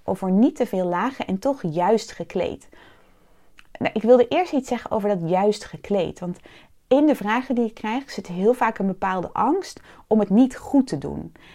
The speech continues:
En dat vind ik heel erg jammer, want ja, dat daar zoveel angst zit, terwijl het gaat over jouw kast en over jouw kleding. Er is geen goed of fout. Alles wat jij wil is oké. Dus als je daar onzeker over voelt, over combinaties,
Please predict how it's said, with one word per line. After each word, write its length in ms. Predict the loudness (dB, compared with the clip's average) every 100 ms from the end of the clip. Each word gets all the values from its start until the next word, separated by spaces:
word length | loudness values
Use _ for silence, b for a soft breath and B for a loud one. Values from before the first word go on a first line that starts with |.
| B
En 120 | 0 4
dat 180 | 4
vind 200 | 4 -2
ik 60 | 2
heel 200 | 2 2
erg 180 | -2 -4 -2
jammer, 400 | 0 0 -2 -4
want 280 | -4 -4 -6 B B _ _ _ _
ja, 260 | 0 0 0 _ _ _
dat 140 | 0 4
daar 140 | 6
zoveel 340 | 6 4 2
angst 380 | 4 4 2 -4
zit, 260 | -4 -4 -4
terwijl 280 | 0 0 0
het 100 | -2
gaat 300 | -2 -2 -4
over 180 | -4
jouw 300 | -2 2 2
kast 260 | 0 -2 -6
en 120 | -6
over 180 | -6 -6
jouw 320 | -4 -2 -2
kleding. 460 | -2 -4 -4 -4 -8
Er 200 | -4 -2
is 160 | -2
geen 380 | -4 -2 -2 -2 B B B
goed 340 | -4 0 0 0
of 140 | -10
fout. 440 | 0 2 2 -4 0
Alles 200 | 0 2
wat 160 | 0
jij 300 | 0 2 2
wil 300 | 2 -2 -2 -4
is 220 | -6 -6
oké. 520 | -8 -6 -6 -6 -10 B B B B
Dus 380 | 6 6 4
als 220 | 2 2 2
je 120 | 0
daar 200 | 0 0
onzeker 520 | -2 -2 -6 -4 -4
over 280 | -2 0 -2
voelt, 420 | 0 0 0 -4
over 220 | -4 -4
combinaties, 920 | -4 -2 -2 -4 -8 -6 -4 -6 -8